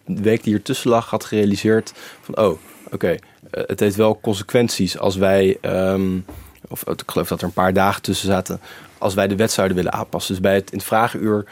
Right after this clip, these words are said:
leken politici veel gewilliger om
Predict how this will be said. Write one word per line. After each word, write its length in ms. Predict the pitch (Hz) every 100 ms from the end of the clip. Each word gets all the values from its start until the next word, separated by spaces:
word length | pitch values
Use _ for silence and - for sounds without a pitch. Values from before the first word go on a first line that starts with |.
| -
leken 320 | 101 107 -
politici 500 | 117 113 120 - 104
veel 520 | 92 113 117 117 110 104 - - -
gewilliger 720 | 110 101 127 139 135 110 -
om 400 | - 107 104 98